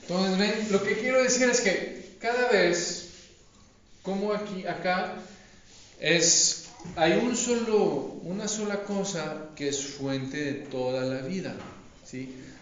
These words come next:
Mi vida en mí, mi vida que sea justamente respirar, sentir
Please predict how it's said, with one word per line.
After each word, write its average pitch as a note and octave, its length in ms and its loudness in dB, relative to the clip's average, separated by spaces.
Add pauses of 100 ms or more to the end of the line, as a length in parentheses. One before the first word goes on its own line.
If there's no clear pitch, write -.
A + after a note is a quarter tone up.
(120)
Mi E3 220 0
vida G3+ 360 4
en G3 160 4
mí, G3 480 2 (800)
mi C3 160 -6
vida D3+ 400 -4
que D3 80 -8
sea C3+ 600 -2 (260)
justamente C#3 1040 -6 (560)
respirar, E3+ 760 0 (640)
sentir D3+ 960 -2